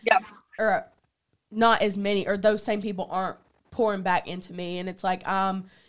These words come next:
Speaker 2: using all my time and all my energy. There's no Gracie time, or there's no Gracie and the Lord time, because I'm spending all my time just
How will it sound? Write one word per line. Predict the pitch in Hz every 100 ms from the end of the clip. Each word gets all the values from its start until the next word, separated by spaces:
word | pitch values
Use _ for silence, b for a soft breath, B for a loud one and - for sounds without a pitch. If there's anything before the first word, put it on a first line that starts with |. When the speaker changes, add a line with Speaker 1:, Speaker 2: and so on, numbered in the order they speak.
| -
Speaker 2:
using | 226 214
all | - 214
my | 202 196
time | 208 190 196
and |
all | 190
my | 185 185 -
energy. | 185 185 190 185
There's | 202 196
no | 202 202 196 185 170 _ _
Gracie | 196 208 208 196
time, | 190 175 185
or | 180
there's | 196 202
no | 202 196
Gracie | 190 208 196 196
and | 196
the |
Lord | 185 196 190
time, | 190 196
because | 180 190 180
I'm | 190 190
spending | 196 185 180
all | 175
my | 175
time | 170 175 175
just | 175 170 170